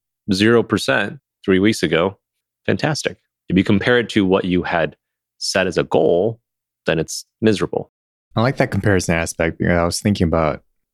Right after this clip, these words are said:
Speaker 2: if you look at your day-to-day, like, almost looking at your golf score, score to score, like, a hundred might feel bad compared to your last score. But if you zoom out and look at all scores combined,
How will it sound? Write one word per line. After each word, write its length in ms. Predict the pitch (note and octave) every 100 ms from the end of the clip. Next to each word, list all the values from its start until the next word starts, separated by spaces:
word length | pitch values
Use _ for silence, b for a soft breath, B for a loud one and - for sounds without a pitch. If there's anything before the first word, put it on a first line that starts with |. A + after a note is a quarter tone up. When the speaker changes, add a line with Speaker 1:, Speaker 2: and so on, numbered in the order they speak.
| _
Speaker 2:
if 140 | G#2 -
you 120 | A2
look 160 | A#2+
at 80 | C#3+
your 140 | G#2+ F#2
day-to-day, 640 | E2+ E2 D#2 C#2+ D2 F#2 - _ _ _ -
like, 100 | G#1
almost 280 | E2 D#2+ E2+
looking 220 | D#2 E2
at 40 |
your 140 | C#2+ C#2+
golf 260 | D2 D#2
score, 400 | - - D2+ D2 D2
score 320 | - - D#2
to 40 |
score, 520 | D2 - D#2 D2 D#2 - _ _ _ -
like, 80 |
a 60 | E2+
hundred 540 | - G2 F#2+ E2+ D2+ - _ _ _ -
might 200 | F2+ -
feel 140 | E2+
bad 400 | D#2 D#2 - - _ _ _ _ -
compared 380 | F#2 F2 E2 -
to 140 | -
your 120 | D2
last 260 | - D#2 -
score. 400 | - C2 - - _ _ _ _
But 320 | F2 D#2 D2 - _ -
if 140 | - F#2+
you 80 |
zoom 280 | E2 F#2+ E2
out 320 | E2 E2 C#2 - _ _ _ -
and 100 | E2+
look 160 | F2
at 240 | - D2+ - _ _ _
all 600 | F2 F2+ F2+ F2+ E2 F2+ _ _ _
scores 480 | - - F2+ D#2
combined, 640 | - D#2+ D2 D#2+ C#2+ C#2